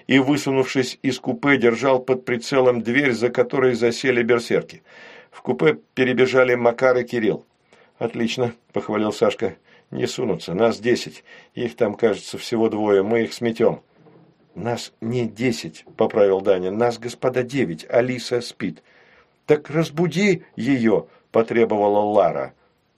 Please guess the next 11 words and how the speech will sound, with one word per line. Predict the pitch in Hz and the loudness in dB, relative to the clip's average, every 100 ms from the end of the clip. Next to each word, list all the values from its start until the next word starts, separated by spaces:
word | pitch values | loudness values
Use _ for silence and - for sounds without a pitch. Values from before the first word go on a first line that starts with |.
| _ _ _ _ | _ _ _ _
Даня | - 127 123 120 | -2 0 0 2
подумал | 117 117 151 147 147 131 _ _ _ _ - | 0 0 2 2 2 -2 _ _ _ _ -2
и | |
отправился | 147 120 - 120 120 113 117 | -2 0 2 4 4 2 -4
будить | 101 107 113 - | -4 -2 -2 -2
Алису. | - 113 85 - 85 87 - - - _ | 0 0 0 -10 -14 -14 -18 -20 -20 _
Сашка | - - 139 135 - 165 | -8 2 2 2 2 2
продолжал | 165 147 127 123 135 135 | 2 2 2 2 2 0
следить | 127 123 123 127 120 | 0 -4 -2 -2 2
за | 131 | 2
дверью. | 123 113 107 95 87 85 | 4 4 4 2 -2 -4